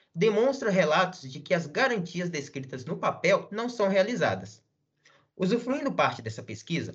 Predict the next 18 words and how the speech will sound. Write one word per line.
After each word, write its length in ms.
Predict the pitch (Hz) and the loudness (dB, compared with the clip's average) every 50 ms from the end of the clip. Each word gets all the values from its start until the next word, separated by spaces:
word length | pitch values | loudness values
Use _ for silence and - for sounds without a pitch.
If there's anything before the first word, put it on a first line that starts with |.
| - _ _ | -14 _ _
alguns 360 | - - 220 208 214 269 285 | -2 -2 0 0 0 -2 -4
dos 120 | 247 247 196 | -4 -4 -2
relatos 380 | 190 185 165 165 165 165 165 | 0 2 4 4 2 2 0
presentes 480 | - - 160 151 131 147 180 196 - - | -2 -2 -2 -2 0 0 -2 -2 -4 -8
são: 380 | - - - 120 95 85 - - _ _ _ _ _ _ _ _ _ _ _ | -8 -6 -4 -4 -4 -4 -8 -14 _ _ _ _ _ _ _ _ _ _ _
"Fui 220 | _ - 269 277 277 | _ -2 0 0 2
direto 360 | 269 247 220 220 233 226 - | 4 4 4 4 4 2 0
pra 140 | - 233 247 | -2 -2 -2
cela. 500 | 247 - - 139 - - 98 - - _ _ | -2 0 2 2 2 2 0 -4 -8 _ _
O 80 | - 180 | -8 -6
certo 360 | 175 - - 214 240 247 - | -2 0 2 2 2 0 -2
seria, 420 | - - 285 254 180 170 165 151 | -2 -2 0 2 2 4 4 2
né, 320 | 151 156 151 156 170 170 - - - _ _ _ | 2 2 0 0 0 -4 -8 -14 -20 _ _ _
a 140 | - - 123 | -4 -4 -2
gente 240 | 123 143 160 170 - | -2 -2 -4 -2 0
fazer 320 | 165 147 135 135 156 151 | 2 2 4 4 4 4
alguns 260 | 147 135 139 147 143 | 4 4 2 -2 -6
exames." 640 | 139 127 110 123 127 123 117 107 107 - - - - | -6 -6 -4 -4 -2 -2 -2 -4 -6 -10 -16 -18 -20